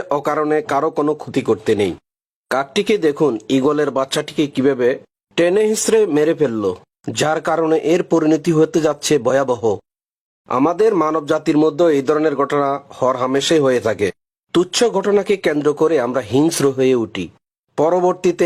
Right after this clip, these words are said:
এর মাসুল চরম আকারে দিতে হয়। কাকটিকে এই ঘটনার জন্য তাকে চরম মূল্য দিতে হবে। মা ঈগলটি এসে কোনোভাবেই সহ্য করতে পারছেন না। এমন ঘটনা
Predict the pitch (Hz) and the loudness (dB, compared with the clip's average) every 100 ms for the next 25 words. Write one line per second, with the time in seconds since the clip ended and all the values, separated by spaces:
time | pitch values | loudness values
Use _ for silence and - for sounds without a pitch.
0 | 170 170 190 151 147 - 185 120 - - | 0 2 2 0 -2 0 0 -2 -8 -2
1 | 175 185 185 147 156 143 147 135 127 131 | -2 0 -2 -4 -6 -4 -2 -4 -4 -4
2 | 110 92 - _ _ _ _ - 131 147 | -2 -4 -4 _ _ _ _ -6 -6 -4
3 | - 196 202 202 - 160 175 180 180 180 | -4 0 2 2 2 0 0 0 0 0
4 | 165 143 131 120 127 151 - - 151 - | 0 0 2 2 0 -2 -4 -2 -4 -2
5 | 202 214 240 202 170 147 135 123 117 110 | -2 0 0 0 0 0 -2 -2 -2 -2
6 | 95 82 _ _ _ _ _ _ 113 127 | -4 -8 _ _ _ _ _ _ -2 -2
7 | 139 180 170 175 175 190 165 143 - 123 | 0 -2 0 0 0 2 2 2 0 -2
8 | 110 - _ _ _ - 147 202 190 113 | -2 -10 _ _ _ -2 0 0 -2 -4
9 | 131 214 233 180 - 143 135 143 143 - | 0 0 -2 -4 -2 -2 0 -2 -2 -4
10 | 110 110 - 98 90 87 _ _ _ 123 | -4 -4 -4 -4 -4 -8 _ _ _ -2
11 | 147 196 190 185 190 196 | 0 0 0 -2 0 0